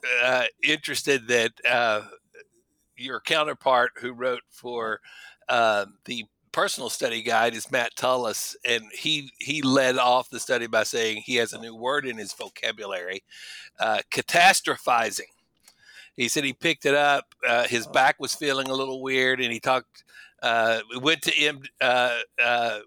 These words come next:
WebMD and, uh, realized that he might have cancer or there might be something else that was killing him. And, uh, he talked to a friend about it, and his friend said, "You are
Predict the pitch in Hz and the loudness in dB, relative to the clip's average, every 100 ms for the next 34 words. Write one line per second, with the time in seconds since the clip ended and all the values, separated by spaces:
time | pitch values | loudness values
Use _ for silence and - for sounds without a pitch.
0 | 123 143 147 151 139 131 151 143 143 143 | -2 2 2 2 0 0 0 2 4 2
1 | 127 123 104 - - 123 117 113 - - | 0 -4 -14 -6 -2 2 2 0 -8 -6
2 | 135 135 131 - 131 131 123 123 123 113 | 2 4 4 2 -2 -2 0 0 0 -2
3 | - 131 123 - 127 120 110 107 - - | -4 -2 -2 -2 -4 -2 -2 -4 -10 -14
4 | - - 123 127 123 - 143 135 123 131 | -8 -2 2 2 0 -2 -4 -4 -2 0
5 | 131 - 127 120 - 139 131 127 127 120 | 0 -2 -8 -8 0 2 2 -2 -4 -6
6 | 123 110 131 123 120 117 120 120 123 - | -8 -4 2 4 4 2 -4 -6 -8 -10
7 | - - _ 143 135 - 117 - 127 123 | -20 -20 _ -2 -2 -4 -10 -6 -6 -2
8 | 120 117 120 113 117 110 113 - 117 113 | 2 4 4 0 -4 -4 -6 -8 -8 -6
9 | 110 101 123 135 139 113 113 113 107 | -8 -10 -14 -16 -14 -6 -2 0 -2